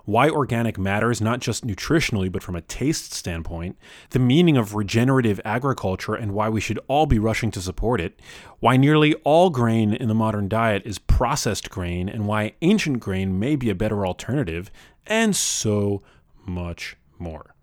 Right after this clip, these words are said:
This episode of The Genius Life is powered by Lion's Mane Mushroom Coffee from my friends at Four Sigmatic. Not only is their coffee organic,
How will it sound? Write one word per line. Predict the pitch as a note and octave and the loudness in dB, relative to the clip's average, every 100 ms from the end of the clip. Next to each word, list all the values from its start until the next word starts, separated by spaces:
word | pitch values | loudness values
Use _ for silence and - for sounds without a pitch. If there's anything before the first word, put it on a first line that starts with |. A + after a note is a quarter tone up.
| - | -8
This | B2+ F#3+ A#3+ | 0 2 4
episode | A#3 E3+ D3+ | 4 2 2
of | C#3+ | 2
The | |
Genius | A2+ B2 A2+ | 2 0 2
Life | A#2+ A#2 A#2+ | 2 0 0
is | A#2 | 0
powered | - E3 F3 E3 C3+ | 2 2 0 -2 -2
by | B2 A2+ A2+ | -2 -2 -2
Lion's | A#2 B2+ E3+ G3 F#3 D3 | -2 -2 0 2 2 2
Mane | D#3 D3 C#3+ | 2 2 2
Mushroom | C3 C3 D3+ - - D#3 C#3 | 0 0 0 -2 -2 -2 -2
Coffee | - A#2+ - C3 | 0 2 2 -2
from | - A2+ | -4 -4
my | G#2+ | -6
friends | - F#3 F#3 F3+ | 0 2 4 2
at | - - | -4 -14
Four | _ D3 D3 | _ 4 4
Sigmatic. | C#3 - A2 G2+ G2 D2+ - C3+ | 2 -2 -2 -2 -4 -6 -4 4
Not | E3 | 6
only | A3+ G#3+ | 8 6
is | D#3 | 6
their | D3+ | 4
coffee | B2 - A#2 | 2 0 0
organic, | G#2 F#2+ G2+ G#2 G#2+ A#2 | -4 -4 -2 -2 -2 -4